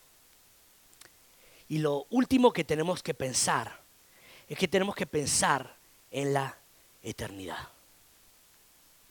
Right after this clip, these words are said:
¿no? ¿Qué persona, lógicamente,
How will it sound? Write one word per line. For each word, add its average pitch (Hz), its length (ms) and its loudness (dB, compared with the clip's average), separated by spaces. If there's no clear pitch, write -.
¿no? 147 240 -8
¿Qué 220 160 6
persona, 202 720 0
lógicamente, 185 1000 0